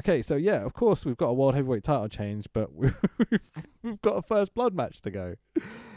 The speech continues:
So, um, Sting versus Vampiro. Honestly, when this was announced that these two were gonna be feuding in this, this series of trilogy,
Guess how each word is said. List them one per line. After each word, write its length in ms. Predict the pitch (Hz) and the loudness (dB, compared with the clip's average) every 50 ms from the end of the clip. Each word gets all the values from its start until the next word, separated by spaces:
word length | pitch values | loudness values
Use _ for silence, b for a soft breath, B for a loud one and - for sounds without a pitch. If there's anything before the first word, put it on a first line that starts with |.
| B B B | B B B
So, 400 | - - 110 110 113 113 113 104 | 0 2 4 4 6 4 4 4
um, 560 | 117 120 120 120 117 117 110 107 104 98 92 - _ _ - | 4 2 4 4 4 4 2 0 -2 -6 -8 -10 _ _ -20
Sting 340 | - - - 196 190 175 156 | -12 -2 0 2 2 2 2
versus 360 | 147 143 135 - 127 107 104 | 2 2 2 2 -2 -6 -4
Vampiro. 720 | 123 113 110 107 104 - 104 104 101 101 98 98 92 92 95 _ _ _ _ _ _ _ _ _ _ _ _ _ _ _ _ _ - | -2 -4 -4 -4 -4 -2 -2 0 0 0 0 0 -2 -4 -8 _ _ _ _ _ _ _ _ _ _ _ _ _ _ _ _ _ -8
Honestly, 380 | 151 190 208 190 - - 143 | -6 -2 -2 0 0 0 -2
when 160 | 123 123 147 | -2 -2 -2
this 100 | 170 170 | -4 -4
was 160 | 190 190 160 151 | -6 -6 -8 -6
announced 380 | 135 143 151 143 113 104 - | -4 0 0 0 0 -2 -4
that 140 | - 107 123 | -8 -6 0
these 180 | 127 127 120 - | 2 2 2 4
two 140 | - 139 | 2 0
were 80 | 117 117 | 0 0
gonna 120 | 117 113 | -2 -2
be 80 | 104 107 | -2 -2
feuding 440 | - - - 139 139 123 110 98 92 | -4 0 2 2 2 4 2 0 -2
in 240 | 101 104 101 98 95 | -4 -6 -6 -4 -2
this, 340 | 101 107 95 - - - _ - | -2 -2 -2 -2 -8 -14 _ -6
this 280 | - 104 - - - - | -6 -6 -6 -6 -14 -12
series 300 | - - 120 113 104 98 | -2 0 2 2 2 2
of 40 | 92 | 0
trilogy, 440 | - 143 147 131 107 90 87 82 80 | 2 2 4 4 2 -2 -6 -8 -8